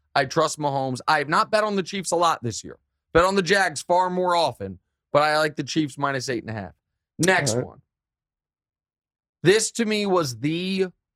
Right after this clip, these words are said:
Speaker 1: hardest game to pick. I don't, I, I'm telling you right now, I will bet all of these. These are my four picks.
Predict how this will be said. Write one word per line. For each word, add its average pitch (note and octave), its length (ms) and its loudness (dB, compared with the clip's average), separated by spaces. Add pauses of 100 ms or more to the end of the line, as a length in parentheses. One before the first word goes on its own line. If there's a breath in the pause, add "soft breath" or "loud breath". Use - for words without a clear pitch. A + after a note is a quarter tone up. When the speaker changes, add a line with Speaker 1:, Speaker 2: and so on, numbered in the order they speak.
Speaker 1:
hardest D#3+ 720 0 (100)
game C3 500 -2 (120)
to B2+ 100 -6
pick. A2 280 -12 (640)
I D3+ 120 4
don't, G3 240 0
I, D#3 180 2 (1800)
I'm D#3+ 120 0
telling G#3 240 2
you G3+ 100 0
right F#3 140 4
now, F#3 220 2
I F3 140 2
will F3 140 0
bet F#3+ 240 2
all G3+ 280 0
of F3+ 100 -8
these. F#3+ 220 -4
These E3+ 220 -2
are E3+ 60 0
my D#3+ 160 0
four C#3 260 -6
picks. - 480 -6